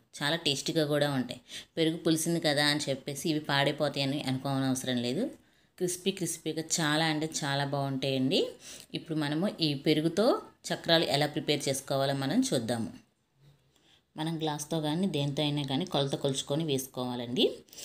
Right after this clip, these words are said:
నేను ఈ గ్లాస్తో రెండు గ్లాసులు బియ్యం పిండి వేసుకున్నాను, పావు గ్లాస్ వరకు శనగపిండి వేసుకున్నాను, పావు గ్లాస్ అంటే ఒక నాలుగైదు స్పూన్లు శనగపిండి ఉంటుందండి. ఈ రెండు కూడాను బాగా కలుపుకోవాలి. శనగపిండి మన ఇష్టం అండి,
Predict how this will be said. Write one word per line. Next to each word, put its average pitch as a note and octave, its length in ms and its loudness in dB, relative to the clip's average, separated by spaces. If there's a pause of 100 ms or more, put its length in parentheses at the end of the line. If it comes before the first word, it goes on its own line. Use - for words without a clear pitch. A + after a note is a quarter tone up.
(220)
నేను D3+ 180 -4 (160)
ఈ - 20 4 (100)
గ్లాస్తో C#3 360 0
రెండు C3+ 200 0
గ్లాసులు C3+ 360 -2
బియ్యం C#3 240 4
పిండి C#3+ 200 0
వేసుకున్నాను, B2+ 560 -4 (640)
పావు C3 260 0
గ్లాస్ C#3 300 0
వరకు C3+ 300 0 (380)
శనగపిండి D3+ 520 2
వేసుకున్నాను, B2 520 -6 (200)
పావు C#3+ 240 -2
గ్లాస్ C#3 300 2
అంటే C3+ 260 2
ఒక - 100 -4 (520)
నాలుగైదు C3 400 0
స్పూన్లు E3 320 -2
శనగపిండి C3+ 500 0
ఉంటుందండి. B2 500 0 (580)
ఈ D3 120 -2
రెండు C#3+ 260 -2
కూడాను D3 340 2
బాగా B2+ 160 0 (100)
కలుపుకోవాలి. A#2+ 680 -2 (800)
శనగపిండి E3 480 0
మన C3 160 2
ఇష్టం D3 260 -2
అండి, C#3 200 2